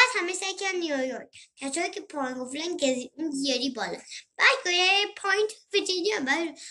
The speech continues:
اونا گفتن که اون زیادی پایینه. بعد گفتن اینجا مریلند وسط هر دوتاشون و زندگی کردن.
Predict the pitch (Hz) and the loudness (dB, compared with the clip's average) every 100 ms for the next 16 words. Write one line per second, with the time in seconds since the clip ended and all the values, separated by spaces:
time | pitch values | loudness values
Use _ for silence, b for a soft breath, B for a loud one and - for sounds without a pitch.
0 | B - 294 302 311 330 320 302 285 294 | B -10 -4 -4 -2 -2 -2 0 2 2
1 | 320 294 285 302 311 285 226 233 269 339 | 2 0 0 -2 -2 -4 -4 0 0 0
2 | 311 285 294 320 302 330 311 277 247 247 | -2 -4 -4 -10 -6 -4 -2 -2 -2 -2
3 | 254 262 302 320 254 247 247 294 330 269 | 0 0 0 0 2 2 0 -6 -2 0
4 | 247 247 269 311 392 392 B B B 254 | -2 -6 -8 -4 -2 -4 B B B -6
5 | 240 220 214 208 202 202 208 196 175 90 | -4 -4 -2 -2 -4 -6 -8 -10 -10 -14